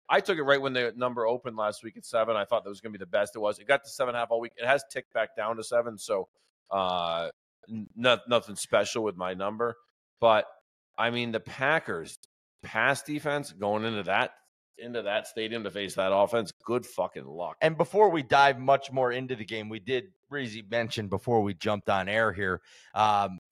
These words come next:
Speaker 2: Hove gave you guys the Cowboys, uh, you know, A-, N F C East Division champs.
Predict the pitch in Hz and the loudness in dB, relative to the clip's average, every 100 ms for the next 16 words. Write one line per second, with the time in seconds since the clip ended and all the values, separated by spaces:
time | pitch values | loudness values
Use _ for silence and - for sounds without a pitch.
0 | - - _ _ - - 165 208 156 143 | -20 -20 _ _ -12 6 10 10 6 2
1 | 151 143 120 101 120 113 95 98 95 127 | 2 2 -2 2 4 4 0 -8 0 6
2 | 123 110 113 110 101 - - - 101 98 | 6 6 2 0 -4 -12 -18 -8 -2 -2
3 | 90 80 _ _ 101 95 78 - 113 - | -2 -6 _ _ -12 -12 -12 -8 -6 -4
4 | 120 110 - 117 107 110 - 113 113 98 | -4 -4 -6 -6 -4 -6 -4 -4 -2 -4
5 | 98 - 123 117 - | -4 -2 0 0 -2